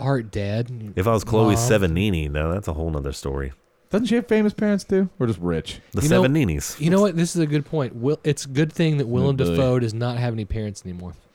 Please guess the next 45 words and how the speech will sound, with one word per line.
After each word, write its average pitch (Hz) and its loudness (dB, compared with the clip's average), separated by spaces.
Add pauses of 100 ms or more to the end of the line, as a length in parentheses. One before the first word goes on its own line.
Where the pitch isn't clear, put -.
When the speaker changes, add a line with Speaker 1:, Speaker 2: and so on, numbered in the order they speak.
(260)
Speaker 1:
<laughs> 90 0 (420)
Speaker 3:
That 165 6
wasn't 196 6
really 185 6
his 147 4
dick, 127 2
though. 78 0 (500)
Remember 110 2
that 101 -4
in 107 2
that 110 2
movie 107 4
where 104 4 (320)
they're 107 2
fucking, 120 2
that 101 0
baby 98 2
falls 113 2
out 117 4
a 113 2
window 117 2
like 104 2
Speaker 1:
Do 104 2
Speaker 3:
Eric 135 6
Speaker 1:
you, 147 8
Speaker 3:
Clapton? 139 4
Speaker 1:
do 127 2
you 143 4
think 143 0
that 120 -2
anybody 117 -2
really 104 -4 (240)
cares 107 -12
if 104 -20
it 110 -14
was 104 -12
Speaker 3:
I - -4
care 85 -2
'cause 82 -6
that 92 2
Speaker 1:
his? 87 2
Speaker 3:
wasn't 98 0
really 98 2
Charlotte 101 0
Gainsbourg, 80 -2